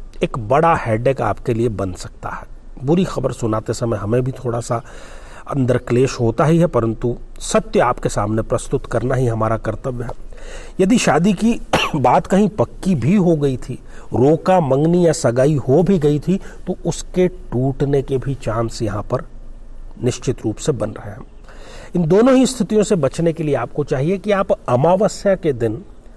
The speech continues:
सरसों के तेल का जो दिया है, वो पीपल वृक्ष के समक्ष लगाएं, आशीर्वाद प्राप्त करें।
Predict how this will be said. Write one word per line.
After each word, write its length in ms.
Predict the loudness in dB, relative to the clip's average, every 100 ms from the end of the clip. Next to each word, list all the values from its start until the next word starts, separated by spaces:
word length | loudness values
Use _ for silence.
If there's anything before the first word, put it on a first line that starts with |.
| -20 -16 -4
सरसों 460 | 2 2 4 2
के 140 | 2 0
तेल 280 | 2 0
का 140 | 2 0
जो 180 | 2 0
दिया 360 | 2 4 4
है, 200 | 4 2 -2 -14 -10
वो 220 | 0 2
पीपल 520 | 2 0 0 2 4 4
वृक्ष 340 | 0 -4 -6
के 140 | -8
समक्ष 520 | -8 -6 -8 -10 -16 -12 -4
लगाएं, 440 | -2 2 2 0 -6 -14 -8
आशीर्वाद 600 | -8 -6 -6 -2 -2 -2
प्राप्त 340 | -4 -6 -6
करें। 240 | -4 -2